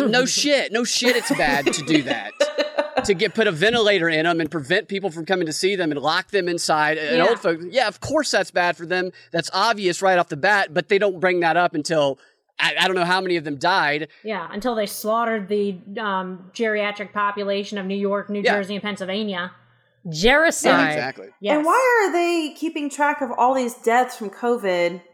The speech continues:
Speaker 4: but they're not keeping track of all the deaths that are from suicide and from over-, drug overdoses or abuse?
Speaker 1: I saw an article asking to not, asking journalists not to report on the suicides. I think they're gonna wait. I think they're gonna report them later.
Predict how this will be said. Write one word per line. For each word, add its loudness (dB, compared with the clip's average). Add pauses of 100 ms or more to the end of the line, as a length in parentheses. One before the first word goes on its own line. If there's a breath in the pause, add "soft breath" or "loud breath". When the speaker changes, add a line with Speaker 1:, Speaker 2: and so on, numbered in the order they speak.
Speaker 4:
but -4
they're -2
not 2
keeping -6
track 0
of -6
all 4
the 0
deaths 0
that 0
are 2
from -8
suicide 0
and -10
from -6
over-, 0
drug 2
overdoses 0
or 0
abuse? -4
Speaker 1:
I 6
saw 2
an 0
article 0 (120)
asking -2 (540)
to 0
not, 0
asking -2
journalists -4
not -2
to -10
report -6
on -8
the -8
suicides. -8
I 0
think -4
they're 0
gonna -4
wait. -6 (260)
I -10
think -8
they're -4
gonna -4
report -6
them -8
later. -8